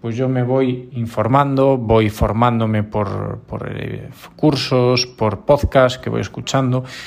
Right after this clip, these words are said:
pues, por todo esto, ¿no? Y a ver, realmente hay muchas más cosas que no deberíamos de perder de vista. Pero bueno, yo he concentrado en estos cinco puntos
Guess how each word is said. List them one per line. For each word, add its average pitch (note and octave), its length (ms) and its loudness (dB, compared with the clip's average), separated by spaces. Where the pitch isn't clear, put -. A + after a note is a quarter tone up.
pues, A#2 140 -6
por B2 180 -2
todo B2 280 4
esto, G2+ 260 -6
¿no? A#2+ 160 -4
Y B2 100 2
a A#2+ 60 6
ver, B2+ 280 4
realmente C#3+ 680 2
hay C#3 100 4
muchas C#3+ 500 0
más B2 200 -2
cosas B2+ 300 -4
que - 100 -6
no C3 120 2
deberíamos A#2+ 420 2
de A2+ 80 -2
perder A2+ 400 0
de G#2+ 100 -2
vista. G#2+ 420 -4
Pero C#3+ 160 4
bueno, C3+ 220 4
yo D3+ 320 6
he D#3 400 0
concentrado B2+ 840 0
en B2 120 -6
estos C3 300 -6
cinco C3 340 -2
puntos D#3 440 0